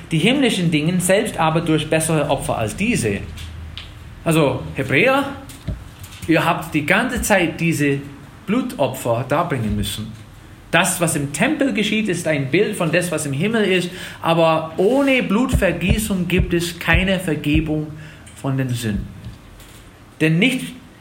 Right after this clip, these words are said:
in ein mit Händen gemachtes Hei-, mit, gemachtes Heiligtum, Vers vierundzwanzig, in eine Nachbildung des Wahrhaftigen ist der Christus eingegangen, sondern in den Himmel selbst,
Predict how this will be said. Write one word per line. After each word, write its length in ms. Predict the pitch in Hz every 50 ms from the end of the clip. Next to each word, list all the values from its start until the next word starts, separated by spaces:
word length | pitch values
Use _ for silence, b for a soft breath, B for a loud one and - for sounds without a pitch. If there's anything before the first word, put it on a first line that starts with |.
| - -
in 180 | 208 190 175 175
ein 220 | 185 196 214 202
mit 200 | 180 160 175 -
Händen 400 | - 202 233 277 277 - 208 202
gemachtes 540 | 175 180 160 160 156 160 - 156 143 - -
Hei-, 160 | 151 147 - -
mit, 200 | 156 156 151 -
gemachtes 400 | - 156 156 135 - 147 - -
Heiligtum, 460 | 143 135 127 120 117 117 - 123 113
Vers 180 | - 127 120 -
vierundzwanzig, 720 | - 160 160 139 131 - - 127 120 117 117 - 113 104 - - B B B B B B B B
in 200 | B 202 196 -
eine 180 | 190 196 185 180
Nachbildung 680 | 180 190 220 262 262 - - - 247 214 196 196 180 160
des 180 | 156 156 151
Wahrhaftigen 720 | 160 151 143 147 165 220 262 254 - - 160 139 139 143 139
ist 160 | 156 - -
der 100 | 139 123
Christus 360 | - 156 131 - - 123 120
eingegangen, 600 | - 127 117 120 123 120 123 113 113 135 170 185
sondern 600 | 175 - 180 190 208 233 190 151 170 214 262 247 B B B B B B B B -
in 220 | 247 294 311 311
den 160 | 262 208 185
Himmel 260 | 185 202 190 170 165
selbst, 580 | 156 156 - 269 339 349 - - - - -